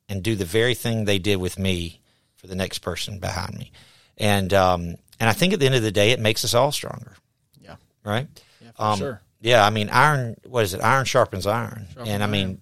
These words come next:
Speaker 1: gosh, that continues to be the thing that people put out there. But what
Speaker 2: Yeah.
Speaker 1: does it mean to pick up the six in our own lives? Um,
Speaker 2: Oh,
Speaker 1: it's
Speaker 2: yeah.
Speaker 1: something that I've started to pay much more attention to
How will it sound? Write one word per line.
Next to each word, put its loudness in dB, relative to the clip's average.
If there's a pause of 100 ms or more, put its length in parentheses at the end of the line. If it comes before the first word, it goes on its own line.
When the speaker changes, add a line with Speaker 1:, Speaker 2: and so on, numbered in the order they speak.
Speaker 1:
gosh, 2
that -2
continues -6
to -10
be -2
the -4
thing -6
that -10
people -10
put -6
out -6
there. -14
But -14 (440)
what -6
Speaker 2:
Yeah. 0
Speaker 1:
does -4
it -8
mean -4
to -6
pick -6
up -4
the -12
six -4
in -6
our -4
own -6
lives? -10 (400)
Um, 2
Speaker 2:
Oh, -8
Speaker 1:
it's -2
Speaker 2:
yeah. 2
Speaker 1:
something 0
that 0
I've 4
started 0
to -10
pay -4
much -4
more 0
attention -6
to -6